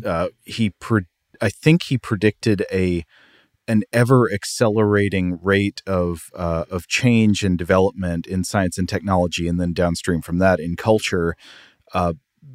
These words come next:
primarily, in his view, because of the increase in connections, because, like, the incre-, the, uh, improvements in communication technology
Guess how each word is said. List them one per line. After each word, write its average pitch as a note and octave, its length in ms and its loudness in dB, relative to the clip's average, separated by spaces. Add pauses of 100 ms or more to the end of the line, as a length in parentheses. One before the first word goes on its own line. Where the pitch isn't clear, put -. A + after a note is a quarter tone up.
(180)
primarily, A#2+ 720 4
in F#2 120 -4
his A#2+ 220 -2
view, G#2 200 -4
because G#2+ 640 0
of F#2+ 80 -10
the F#2 180 -12
increase G2 540 -6
in E2+ 320 -6
connections, F#2 760 -4
because, F#2 360 -6
like, F2 240 -6
the F#2 120 -6
incre-, F#2 300 -6
the, F#2 320 -8
uh, E2+ 300 -4
improvements A2 580 0
in G2 100 -2
communication G2+ 640 0
technology F2 640 -4